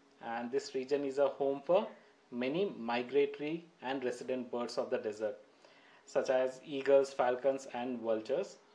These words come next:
are the common among these. And the endangered great Indian bustard is found at this place, and it migrates locally in different seasons. And in this state, we don't have any biosphere reserves.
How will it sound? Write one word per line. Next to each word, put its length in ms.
are 300
the 240
common 320
among 260
these. 340
And 200
the 220
endangered 800
great 320
Indian 340
bustard 520
is 180
found 300
at 140
this 140
place, 400
and 260
it 120
migrates 500
locally 500
in 160
different 340
seasons. 640
And 360
in 180
this 160
state, 240
we 100
don't 240
have 120
any 260
biosphere 560
reserves. 500